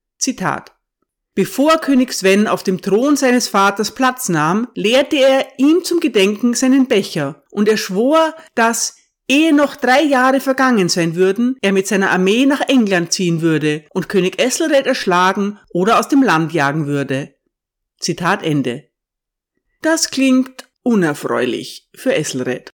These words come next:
Es lebt damals schon eine große Anzahl Dänen in England.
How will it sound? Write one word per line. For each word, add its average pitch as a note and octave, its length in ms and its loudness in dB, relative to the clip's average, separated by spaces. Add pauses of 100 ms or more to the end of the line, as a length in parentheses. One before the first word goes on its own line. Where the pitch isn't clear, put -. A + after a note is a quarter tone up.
(1000)
Es A#3 160 -2
lebt D#4+ 280 -2
damals A3+ 520 2
schon A#3+ 120 0
eine G#3+ 200 0
große A#3 400 -2
Anzahl G3+ 340 0
Dänen F3+ 400 0
in G#3+ 140 0
England. C#3+ 580 -2